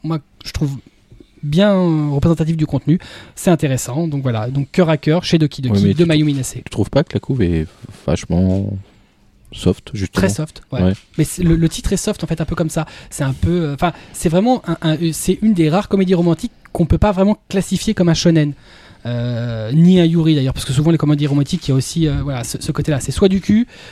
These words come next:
Speaker 1: soit du, soit du shonen. Euh, c'est assez rare que ce soit un peu un propos un peu plus adulte, même si ça met en scène des lycéens. Donc, euh, ouais, c-, je trouve que ça correspond plutôt bien au contenu, même si c'est pas forcément très vendeur. Encore que je dis ça, mais moi c'est la couverture qui m'a attiré vers le titre.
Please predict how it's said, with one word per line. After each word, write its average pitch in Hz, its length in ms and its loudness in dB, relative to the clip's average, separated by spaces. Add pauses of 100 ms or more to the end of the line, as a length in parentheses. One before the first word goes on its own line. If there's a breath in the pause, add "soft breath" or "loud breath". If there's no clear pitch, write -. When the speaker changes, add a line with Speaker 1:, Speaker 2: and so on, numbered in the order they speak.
(200 loud breath)
Speaker 1:
soit 196 500 2
du, 185 240 0
soit - 160 2
du 185 80 0
shonen. 156 360 2 (340 loud breath)
Euh, 110 120 -10
c'est - 140 -4
assez 165 240 0
rare 180 160 0
que - 80 -2
ce 147 140 0
soit 170 160 0
un 147 80 2
peu 180 100 2
un 151 80 4
propos 156 300 -2 (100)
un 233 220 2
peu 214 160 0
plus 185 240 0
adulte, 175 340 0 (220 loud breath)
même 156 120 2
si - 60 -4
ça 175 80 0
met 160 80 4
en 151 180 2
scène 156 200 -2
des 151 80 0
lycéens. 147 340 0 (380 loud breath)
Donc, 135 200 0
euh, 135 120 2
ouais, 123 200 -4
c-, - 200 -12 (420)
je - 60 -20
trouve 226 120 0
que 202 120 0
ça 196 160 0
correspond 190 360 0
plutôt 185 200 2
bien 190 120 2
au 190 60 2
contenu, 208 300 0
même 185 240 2
si - 120 -8
c'est 165 120 -4
pas 175 100 -2
forcément 175 300 -2
très 170 140 0
vendeur. 151 260 2
Encore 175 260 0
que 151 180 -2 (240)
je 139 120 -12
dis 135 140 -6
ça, 202 120 0
mais 175 120 2
moi 160 200 2
c'est 165 140 -4
la 151 40 -4
couverture 160 300 0
qui 185 140 -4
m'a 165 60 -2
attiré 180 220 -2
vers 180 140 -2
le 165 80 -2
titre. - 220 -10